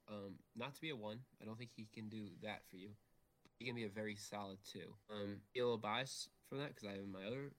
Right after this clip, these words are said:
league, but Carson, I think Seattle's always had this, like, turntable of backs going through here or there, here or there. Um, I think Carson c-, puts his foot down this year and says, "This is my back room. I'm the guy. I'm gonna show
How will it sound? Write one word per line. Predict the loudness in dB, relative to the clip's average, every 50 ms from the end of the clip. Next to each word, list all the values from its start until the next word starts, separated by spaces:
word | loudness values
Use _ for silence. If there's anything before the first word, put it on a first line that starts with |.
| -6
league, | -4 -2 -2 -2 -4 -6 -4
but | 0 0 0 0 -2 -6 -16 -20 -2
Carson, | 0 2 2 2 2 0 0 0 0 -2 -2 -4 -10 -4 0
I | 0 2
think | 4 4 2 2 0 -4 -10 -20 -20 -20 -16 -10
Seattle's | -4 0 2 4 4 4 4 2
always | 2 0 0 0
had | -2 -4 -4
this, | -4 -4
like, | -4 -4 -4 -6 -12 -16 -10
turntable | -4 -2 0 0 -2 -2 -2 0 0 2 2 2 2 0
of | -2 -4 -6 -12 -4 -2
backs | 0 0 0 0
going | 0 0 0 0 -2
through | -4 -2 0 2 2 2 2 0
here | 0 0 2 2 2 2
or | 2
there, | 0 0 0 0 2 0 0
here | 0 0 0 0 0 0
or | 0
there. | 0 0 0 0 0 -2 -4 -8 -16 -4 0
Um, | 0 0 0 0 -6 -6 0
I |
think | 0 0 2 2
Carson | 2 2 4 4 2 0 0 2 2 0 -2 -4 -10 -16
c-, | -18 -16 -4 -2
puts | -2 -2 0
his | -4 0
foot | 0 0 0 2
down | 0 -2 -2
this | -2 -4 -4 -2
year | -2 -2
and | 0 0
says, | 0 0 0 0 -2 -6 -12 -20 -20 -20 -10 -6
"This | -4 -2 -2
is | 0 0
my | 0 4 6 6 8 8 8 6 4 2 0 -2 -4 -4 -2
back | -2 -2 -2 -2
room. | -2 -2 -2 -2 -4 -6 -12 -18 -20 -6 2
I'm | 4 4 6 6 4
the | 2 0
guy. | 0 -2 -2 -2 -2 -2 -4 -6 -4 -2
I'm | 0 2
gonna | 2 2 2
show | 0 0 2 4 4 6 6 6 4 4 2 -2